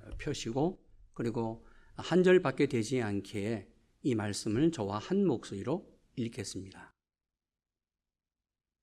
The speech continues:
에베소서 삼 장 십육 절 말씀, 이렇게 말씀합니다.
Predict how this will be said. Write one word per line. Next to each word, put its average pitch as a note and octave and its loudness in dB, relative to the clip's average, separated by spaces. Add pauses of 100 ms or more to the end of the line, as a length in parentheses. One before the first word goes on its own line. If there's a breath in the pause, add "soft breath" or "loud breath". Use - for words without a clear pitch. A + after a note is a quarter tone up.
(1300)
에베소서 D3+ 10
삼 D#3+ 10
장 D3+ 6
십육 D3+ 4
절 C3+ 4
말씀, G2+ 2 (800)
이렇게 B2 4
말씀합니다. G2+ 4